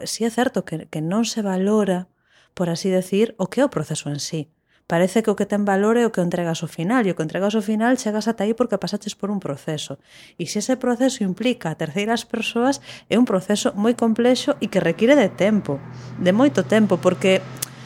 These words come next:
eu podo prever as horas que lle vou dedicar a un traballo, podo prever as tarefas que contén ese traballo, pero cando todo iso implica ter un retorno de terceiros que teñen outro ritmo de vida,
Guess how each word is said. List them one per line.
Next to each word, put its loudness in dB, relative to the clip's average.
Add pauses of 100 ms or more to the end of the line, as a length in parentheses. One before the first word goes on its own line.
(340)
eu 10
podo 6
prever 6
as -2
horas 4 (160)
que 6
lle 6
vou 6
dedicar 4
a 4
un 4
traballo, 4
podo 4
prever 2
as 0
tarefas 0
que -4
contén 0
ese 0
traballo, 4
pero 2
cando -2
todo 0
iso 0
implica -2
ter -2
un 0
retorno 0
de -4
terceiros 0 (320)
que 0
teñen 2
outro 2
ritmo 2
de 0
vida, -2